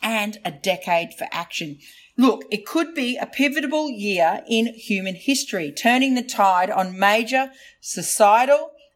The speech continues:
economic, and environmental issues of our time. With the ratification of the S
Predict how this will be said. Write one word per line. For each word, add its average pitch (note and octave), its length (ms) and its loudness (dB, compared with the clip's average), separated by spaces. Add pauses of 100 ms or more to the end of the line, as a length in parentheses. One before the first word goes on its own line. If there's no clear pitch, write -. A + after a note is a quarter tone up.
economic, A3+ 680 2
and G3 140 0
environmental F#3 600 2
issues E3 460 -6
of D#3+ 140 -4
our D3 180 -2
time. D3 440 -8 (400)
With G#3 120 2
the A3 120 2
ratification A3+ 880 2
of G#3 100 -2
the - 180 -8
S F#3 160 2